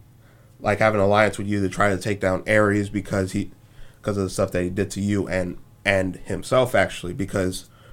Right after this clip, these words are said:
Orcos is the, um, child of Ares and a fury named Alecto." And Ares is trying to have the perfect warrior to actually destroy Olympus so that Ares can rule.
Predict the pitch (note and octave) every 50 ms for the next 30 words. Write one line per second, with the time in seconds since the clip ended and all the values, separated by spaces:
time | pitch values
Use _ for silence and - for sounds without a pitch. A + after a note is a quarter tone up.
0 | - - - A2 B2 D3+ D#3 E3 F3 E3+ E3 E3 - - A#2+ A#2+ A#2 A2 G#2+ A2+
1 | G#2+ G#2+ G#2+ - - G2+ G2 G2 F#2 F2+ - - - - - - - - - -
2 | - - - - A#2 A2+ A2 A2 G#2+ G#2 G#2 F#2+ - - - G#2 G2 F#2+ F#2+ F#2
3 | F2+ E2 - - - - - A2+ A2 G#2 F#2+ G2 G2+ G2 G2+ G#2 - - - -
4 | - G#2+ G#2+ G#2+ G#2 G2 F#2+ - - G#2 G2 G2 F#2+ F#2+ F#2+ F#2+ - - B2 B2
5 | A#2+ A2+ G#2+ G#2 G#2 G2+ G2+ F#2+ - G#2+ G#2 G#2 A2+ A#2 - - - F2+ F2 E2+
6 | - - - _ - - - - - - - - - - - - - - - -
7 | - - B2 A2+ A2+ A2+ G#2+ G#2+ G#2+ G#2+ - - - - - - - - - -
8 | - - A#2 C3 C#3+ D3+ C#3+ C#3+ D3+ C#3 - C#3+ C#3 C3+ A#2+ A#2+ B2+ B2 A#2+ G#2
9 | - B2 A#2+ A#2+ A#2+ A#2+ G#2+ G#2+ G#2 G#2 G2+ G2+ G2+ G2+ G2+ G2+ - - C3+ -
10 | - A#2 B2+ B2+ B2+ - - - C3+ B2+ A#2+ A#2+ A#2 A2 G#2+ G#2+ G#2 G2+ - -
11 | - - - - - - - - - - - B2 A#2+ G#2 - - - C#3 C#3+ C#3+
12 | C3+ C3+ A#2 G#2 G#2 G2+ G2 G2 G#2+ G#2 G2 - - G#2 G#2 G2 G2 F#2+ - -
13 | - - - - - A2 A2 G#2+ G#2 G2 F#2+ - - F#2+ F#2+ G2+ G#2+ G#2 F#2 E2
14 | D#2+